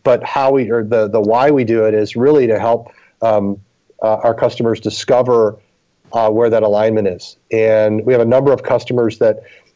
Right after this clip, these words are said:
have just awesome customer experiences in the physical space, in the physical world. Uh, one's a,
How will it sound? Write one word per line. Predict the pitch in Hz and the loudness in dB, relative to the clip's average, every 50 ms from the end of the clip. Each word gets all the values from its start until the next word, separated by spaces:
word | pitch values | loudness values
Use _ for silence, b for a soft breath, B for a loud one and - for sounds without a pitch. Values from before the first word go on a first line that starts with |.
| - | -8
have | - 117 113 110 110 107 - - | -4 -2 0 2 0 0 -2 -8
just | - - - 131 113 117 - - - | -6 -2 0 0 0 -2 -8 -8 -4
awesome | - 120 127 139 139 - 170 151 139 | -2 0 0 0 -2 -2 -4 -4 -4
customer | - - 139 135 127 - 131 127 | -4 -4 -4 -4 -4 -4 -4 -4
experiences | 113 113 - - 123 120 120 123 123 120 117 104 | -4 -4 -4 -4 -2 -2 -2 -2 -2 -2 -2 -2
in | 117 107 | 0 -2
the | 104 | -2
physical | 101 - - 147 135 143 135 - - 110 | -2 0 0 0 2 2 0 0 -2 -4
space, | 104 - - 123 113 107 95 - | -4 -4 -2 -2 -2 -2 -2 -4
in | - 104 | -4 -6
the | 104 | -4
physical | - 127 117 135 117 120 120 110 | -2 -2 -2 -2 -2 0 0 0
world. | 104 107 104 104 101 98 87 87 | 2 2 2 2 2 2 2 0
Uh, | 95 92 | 0 0
one's | 98 104 113 113 110 98 | 0 0 0 0 0 0
a, | 107 104 95 | 0 -2 -2